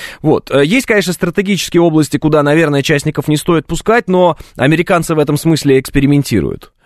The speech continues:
Одной из таких стратегических областей всегда был космос. Но вы видите, что американцы пускают в космос, э, частников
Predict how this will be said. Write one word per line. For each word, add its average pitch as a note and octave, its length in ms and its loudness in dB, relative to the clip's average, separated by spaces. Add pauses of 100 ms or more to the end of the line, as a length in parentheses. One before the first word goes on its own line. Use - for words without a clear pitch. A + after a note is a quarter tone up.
(140)
Одной D#3 240 2
из D3+ 60 -4
таких E3+ 260 -2
стратегических D3 640 -2
областей D3 400 0
всегда D3+ 300 -2
был D3 160 -2
космос. - 540 -2 (520)
Но B2+ 80 2
вы D3 140 4
видите, F3+ 320 -2
что D3 180 0
американцы C#3 500 0
пускают A#2 400 -2
в - 60 -18
космос, C3 560 -2
э, F2+ 220 2
частников - 600 -4